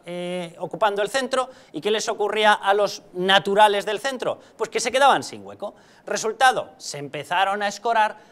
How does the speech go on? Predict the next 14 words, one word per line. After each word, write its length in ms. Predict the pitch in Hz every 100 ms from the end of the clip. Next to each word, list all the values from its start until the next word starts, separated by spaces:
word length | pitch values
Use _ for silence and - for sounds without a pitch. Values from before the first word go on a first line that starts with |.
| -
a 120 | 151
unas 240 | 185 196
negociaciones 520 | 175 165 165 147 196
con 120 | - 160
el 80 |
Partido 280 | 143 135 165
Socialista. 480 | 127 - 101 - 95 -
Pero 220 | 233 285
en 80 | 277
mayo 280 | 277 247
de 120 | 170 160
dos 180 | 202
mil 180 | 214 262
veinte 380 | 226 196 196 196